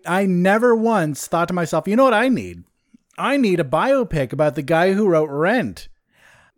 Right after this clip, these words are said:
Never once. Never once. This was, this is directed by Lin-Manuel Miranda and has a good cast, and it's about a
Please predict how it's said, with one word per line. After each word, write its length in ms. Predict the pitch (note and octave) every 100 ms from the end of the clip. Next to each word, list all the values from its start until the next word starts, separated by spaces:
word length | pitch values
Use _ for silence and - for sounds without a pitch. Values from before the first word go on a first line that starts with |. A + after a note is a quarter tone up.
| _
Never 640 | C4 D4 D#4 D#4 D#4 D#4
once. 520 | D#4+ D#4+ B3 - - - _ _ _
Never 540 | A3 D4 D#4 D#4 D4 C#4
once. 500 | C4 G#3+ C#3 - - - -
This 180 | G3+ A#3+
was, 220 | B3 G3
this 180 | F3+ G3
is 240 | A#3 C#4+ B3
directed 380 | G#3+ A3 A3
by 120 | A3 G#3
Lin-Manuel 520 | F3+ F#3+ G3+ G3 F#3
Miranda 580 | A3 E3+ F#2+ F#2+ C3 - _ -
and 200 | D#3 E3
has 240 | F3 F#3 D#3+
a 60 |
good 260 | D3 D3+ A2+
cast, 640 | - G3+ G#3 C3+ C3+ - - - -
and 120 | E3
it's 100 | E3+
about 540 | D3 - D#3+ F#3+ G3 G3 - -
a 400 | D3+ D#3 D#3